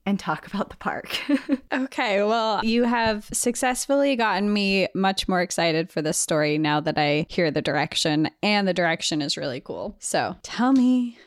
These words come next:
Speaker 2: everything. <laughs>
Speaker 1: We've never covered high altitude archaeology before. It's a
Speaker 2: No.
Speaker 1: brand new s-, kind of subject matter.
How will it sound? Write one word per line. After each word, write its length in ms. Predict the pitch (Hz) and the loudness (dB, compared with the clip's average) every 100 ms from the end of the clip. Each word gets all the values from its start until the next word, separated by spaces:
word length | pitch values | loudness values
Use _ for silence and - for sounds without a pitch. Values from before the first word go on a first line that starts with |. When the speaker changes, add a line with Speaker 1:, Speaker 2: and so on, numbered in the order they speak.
| _ | _
Speaker 2:
everything. 720 | 175 175 196 - 143 175 220 262 262 302 | -12 -6 -6 -6 -10 -4 -2 -2 0 0
<laughs> 300 | 269 339 - | 2 0 -2
Speaker 1:
We've 180 | 269 294 | 0 2
never 240 | 269 262 254 | 2 2 -2
covered 540 | - 240 285 233 190 | -2 2 2 2 0
high 200 | 208 202 | 0 0
altitude 560 | 156 196 214 - 202 165 | 0 -2 -6 -4 -2 0
archaeology 720 | 165 180 170 170 220 196 127 | -2 -2 -2 0 0 -4 -10
before. 560 | 156 - 110 101 175 | -10 -8 -6 -4 -4
It's 180 | - 208 | -4 -2
a 40 | 185 | -2
Speaker 2:
No. 180 | 175 | 0
Speaker 1:
brand 360 | 196 190 196 202 | 2 2 2 0
new 400 | 202 202 202 202 | 0 0 0 -2
s-, 200 | - - - | -8 -14 -6
kind 240 | 214 185 | -4 -4
of 60 | 170 | -4
subject 580 | - 165 190 202 208 | -2 -2 -2 -4 -2
matter. 500 | 233 208 220 233 254 | -4 -2 0 0 0